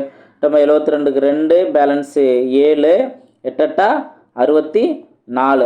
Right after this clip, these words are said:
அறுபத்தி நாலு ஏழும் எழுபத்தி ஒண்ணு, அடுத்து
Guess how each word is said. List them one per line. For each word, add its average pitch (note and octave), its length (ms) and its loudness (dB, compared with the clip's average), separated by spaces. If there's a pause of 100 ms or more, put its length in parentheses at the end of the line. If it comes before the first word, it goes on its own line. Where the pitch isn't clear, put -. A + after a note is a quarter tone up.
(120)
அறுபத்தி D#3+ 320 0
நாலு D#3 160 0 (180)
ஏழும் F#3+ 320 0 (500)
எழுபத்தி D#3 400 0 (160)
ஒண்ணு, B2 260 -2 (560)
அடுத்து C#3 220 -4